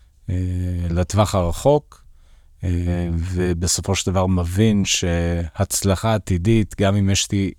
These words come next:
נתח פחותה ממנה, כי אני צריך, אה, לשלם מחיר יותר גבוה כדי לקבל, אה, כ-, כדי לקבל השקעה, היא עדיפה מאשר לא לקבל השקעה בכלל. ו-, ואני חושב שזה פשוט עניין של תיאום ציפיות וניהול נכון.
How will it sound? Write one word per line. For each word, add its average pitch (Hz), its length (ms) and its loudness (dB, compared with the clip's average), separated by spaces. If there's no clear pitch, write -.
נתח 98 520 0
פחותה 98 420 0
ממנה, 95 500 2
כי - 80 -2
אני 87 160 2
צריך, 90 440 -2
אה, 92 140 2
לשלם 95 500 0
מחיר 98 280 0
יותר 92 260 0
גבוה 92 340 0
כדי 87 260 0
לקבל, 87 360 0
אה, 90 540 2
כ-, 92 280 0
כדי 95 220 0
לקבל 98 360 -2
השקעה, 120 520 0
היא 113 220 2
עדיפה 120 420 4
מאשר 139 340 2
לא 139 220 4
לקבל 104 340 2
השקעה 95 340 0
בכלל. 113 360 2
ו-, 98 500 0
ואני 98 280 0
חושב - 220 -10
שזה 135 320 0
פשוט 131 300 -2
עניין 127 260 2
של 123 80 0
תיאום 117 280 2
ציפיות 113 560 0
וניהול 98 520 4
נכון. 101 360 2